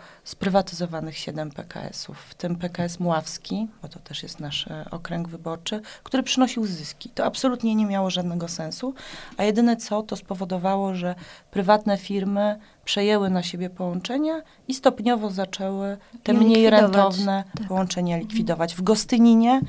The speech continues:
Speaker 1: nie ma jak dojechać do szpitala, a to jest, e, siedem kilometrów. Trochę dużo, e, dla, dla seniorów właśnie przede wszystkim. Em, prawa pracownicze to jest też lewica.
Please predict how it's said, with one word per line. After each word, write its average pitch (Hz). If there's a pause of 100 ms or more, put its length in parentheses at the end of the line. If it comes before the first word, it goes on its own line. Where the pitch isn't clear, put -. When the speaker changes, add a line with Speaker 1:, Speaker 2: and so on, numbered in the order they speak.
(220)
Speaker 1:
nie 220
ma 208
jak 185
dojechać 175
do 170
szpitala, - (500)
a 202
to 190
jest, -
e, 175
siedem 180 (160)
kilometrów. - (340)
Trochę -
dużo, 175 (480)
e, -
dla, -
dla 175
seniorów 170
właśnie -
przede 175
wszystkim. - (640)
Em, 196 (880)
prawa 247
pracownicze 196 (180)
to 180
jest 175
też -
lewica. 180